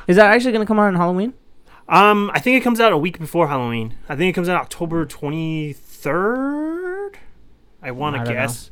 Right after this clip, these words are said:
Speaker 2: 'Cause I know Halloween this year is on a Friday. Or
Speaker 1: Cool.
Speaker 2: no, on a Saturday, Sunday.
Speaker 1: Sunday. Huh.
Speaker 2: Mm-hmm.
Speaker 1: Interesting.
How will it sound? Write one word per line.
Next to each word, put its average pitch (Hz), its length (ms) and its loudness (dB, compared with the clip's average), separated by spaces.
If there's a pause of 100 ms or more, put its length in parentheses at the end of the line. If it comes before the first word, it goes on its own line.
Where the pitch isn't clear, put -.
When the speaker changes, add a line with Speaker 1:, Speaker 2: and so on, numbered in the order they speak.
(120)
Speaker 2:
'Cause 170 140 2
I 175 80 6
know 208 120 0
Halloween 196 360 0
this 180 160 -4
year 165 80 0
is 135 80 -4
on 117 80 -6
a 110 60 -12
Friday. 135 400 -4 (360)
Or 156 120 0
Speaker 1:
Cool. 156 420 0 (100)
Speaker 2:
no, 175 140 0
on 123 100 -6
a 120 40 -10
Saturday, 123 300 -4 (260)
Sunday. 143 340 -8 (320)
Speaker 1:
Sunday. 165 380 -8 (120)
Huh. 196 100 -8
Speaker 2:
Mm-hmm. 107 380 -8
Speaker 1:
Interesting. 120 580 -10